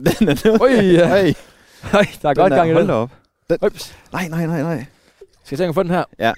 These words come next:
Speaker 1: jeg kommer nu. Er du klar, Theodor?
Speaker 2: Ja.
Speaker 1: Yes,
Speaker 2: Ja, der er
Speaker 1: sådan
Speaker 2: den
Speaker 1: der.
Speaker 2: nettet.
Speaker 1: Flot netning.
Speaker 2: Hey, den er også pænt stor.
Speaker 1: Ja, det er den faktisk. Ja.
Speaker 2: Den er faktisk
Speaker 1: Det var
Speaker 2: så
Speaker 1: noget
Speaker 2: stor.
Speaker 1: fis, det der med, den ikke var så stor.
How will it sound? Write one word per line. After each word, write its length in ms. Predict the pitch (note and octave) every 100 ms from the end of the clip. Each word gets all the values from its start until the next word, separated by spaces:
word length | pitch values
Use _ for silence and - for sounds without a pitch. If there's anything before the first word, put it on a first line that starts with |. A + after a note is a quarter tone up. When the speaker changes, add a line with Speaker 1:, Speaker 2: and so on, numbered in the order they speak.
| -
Speaker 1:
jeg 160 | C3
kommer 220 | - C#3
nu. 200 | A2 B2+
Er 60 | C3+
du 80 | C#3
klar, 160 | G3
Theodor? 280 | F#3 E3+ D3+
Speaker 2:
Ja. 220 | C#3 D3 E3+
Speaker 1:
Yes, 180 | E3+
Speaker 2:
Ja, 40 | C#3+
der 60 |
er 100 | F#3
Speaker 1:
sådan 200 | F#3 F3
Speaker 2:
den 80 | A2
Speaker 1:
der. 60 | D#3
Speaker 2:
nettet. 180 | C#3+ A#2+
Speaker 1:
Flot 280 | A#2 -
netning. 400 | - D3 - G2
Speaker 2:
Hey, 440 | G2+ B2+ B3 B3+ C3+
den 100 | C#3+
er 60 | A3
også 200 | F3 A3
pænt 180 | G#3+ F3+
stor. 300 | - D#3 G#2+ _
Speaker 1:
Ja, 120 | F2+
det 120 | F2+
er 60 | F#2
den 100 | F#2
faktisk. 400 | E2 F2 C#2+ - _ _ _ -
Ja. 100 | F#2+ -
Speaker 2:
Den 100 | F#3+
er 40 |
faktisk 160 | E3 A2+
Speaker 1:
Det 60 | A2+
var 60 | -
Speaker 2:
så 60 |
Speaker 1:
noget 0 |
Speaker 2:
stor. 140 | F3+ C#3
Speaker 1:
fis, 140 | A2+
det 120 | A#2
der 80 | G2+
med, 120 | G2+
den 100 | G2+
ikke 100 | G#2
var 80 | F#2+
så 100 | F#2+
stor. 300 | G2 G2 F#2